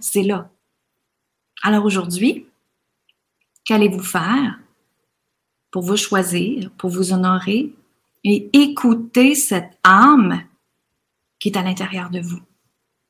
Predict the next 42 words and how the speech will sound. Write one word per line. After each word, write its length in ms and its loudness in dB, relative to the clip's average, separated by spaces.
C'est 120 -2
la 100 4
réflexion 480 -4
que 100 -4
je 80 -6
voulais 120 -6
vous 80 -10
faire 280 -6
aujourd'hui 600 -6
et 40 -4
c'est 160 -4
ce 80 -10
que 100 -6
ça 160 -4
me 100 -4
disait 440 -2
de, 420 -4
de 60 4
vous 120 2
partager 500 0
aujourd'hui 380 -4
également 460 -2
parce 180 -2
que 80 -4
vous 80 -4
savez, 220 -2
je 80 -4
travaille 240 -2
beaucoup 220 -2
en 60 2
canalisation, 640 -2
donc 140 -4
ça 140 -4
me 80 -4
disait, « 200 -6
Voici 280 2
le 60 10
message 340 0
qu'ils 100 2
ont 60 2
besoin. » 520 -2
Alors, 300 -8